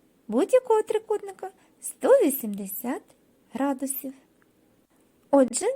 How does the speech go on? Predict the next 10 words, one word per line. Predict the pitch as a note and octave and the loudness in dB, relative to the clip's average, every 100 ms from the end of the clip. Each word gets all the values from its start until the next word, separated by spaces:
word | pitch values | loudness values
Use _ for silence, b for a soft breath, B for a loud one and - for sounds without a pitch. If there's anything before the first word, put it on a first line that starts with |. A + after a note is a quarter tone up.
| C5 | 0
ми | C#4 | 2
довели | D4+ C4+ D4 C#4 C4+ | 4 4 6 6 4
той | B3 | 0
факт, | B3 - G#3+ G3+ - - _ B B B - _ | -4 -8 -6 -6 -10 -16 _ B B B -20 _
що, | - A#3+ G#3 D4 | -2 -2 0 -6
який | B3 B3+ C#5+ E5 | -2 -2 -2 0
би | D#4 | 4
не | C4 A#3 | 6 4
був | A#3+ A4+ | 0 -6
трикутник, | - - - - F#3 - A#3 - | -6 -8 -8 -8 -10 -6 -10 -10